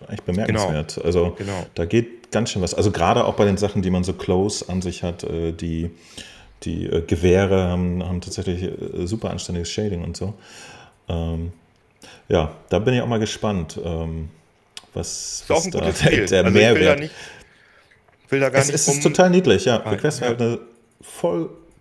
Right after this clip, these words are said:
Speaker 1: cool, finde ich auch.
Speaker 2: Und
Speaker 1: Es war
Speaker 2: besser,
Speaker 1: nur
Speaker 2: ich
Speaker 1: das
Speaker 2: find's viel be-, viel mehr ein Spiel als diese,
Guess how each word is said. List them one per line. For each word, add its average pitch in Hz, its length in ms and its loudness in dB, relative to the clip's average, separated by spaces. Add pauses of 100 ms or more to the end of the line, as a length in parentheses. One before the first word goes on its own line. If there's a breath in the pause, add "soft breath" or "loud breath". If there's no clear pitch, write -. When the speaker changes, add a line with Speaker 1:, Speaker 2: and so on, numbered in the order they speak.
(300)
Speaker 1:
cool, 131 380 -2
finde 110 220 -4
ich - 140 -10
auch. 95 380 -4 (300 loud breath)
Speaker 2:
Und 127 140 -2
Speaker 1:
Es 139 120 4
war 98 100 4
Speaker 2:
besser, 113 40 2
Speaker 1:
nur 113 100 2
Speaker 2:
ich 104 60 2
Speaker 1:
das 110 120 6
Speaker 2:
find's - 140 -8
viel 180 180 0
be-, 175 300 -2
viel 180 240 -6
mehr 160 180 2
ein 151 100 -4
Spiel 165 440 -4
als 131 260 -2
diese, 127 420 -6